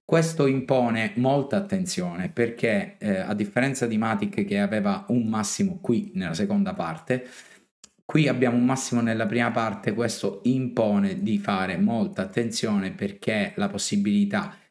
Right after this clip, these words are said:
che si vada sotto il minimo del ciclo annuale c'è ancora e quindi bisogna attenzionare questa cosa. Se poi, eh, andiamo a mettere insieme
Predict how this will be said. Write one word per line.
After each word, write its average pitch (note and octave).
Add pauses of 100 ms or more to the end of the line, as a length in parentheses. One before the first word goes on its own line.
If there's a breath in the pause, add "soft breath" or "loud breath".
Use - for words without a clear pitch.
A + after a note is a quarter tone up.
(120)
che A2
si G2+
vada G#2
sotto -
il G2+
minimo A2
del G2
ciclo F2+
annuale B2+ (400 soft breath)
c'è -
ancora G2+
e G#2+
quindi G#2+
bisogna A#2+
attenzionare G#2
questa F2
cosa. D#2+
Se -
poi, F#2
eh, -
andiamo G#2+
a G#2+
mettere A#2
insieme G#2